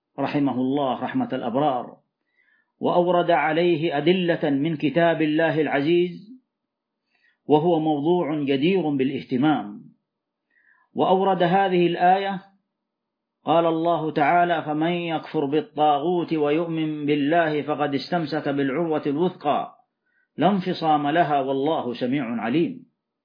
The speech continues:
هذه الآية العظيمة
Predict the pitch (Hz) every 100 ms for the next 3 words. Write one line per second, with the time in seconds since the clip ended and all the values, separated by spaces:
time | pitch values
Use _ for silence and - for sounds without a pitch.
0 | _ _ _ _ _ _ - 220 233 190
1 | 185 180 202 185 160 160 127 135 170 185
2 | 147 139 -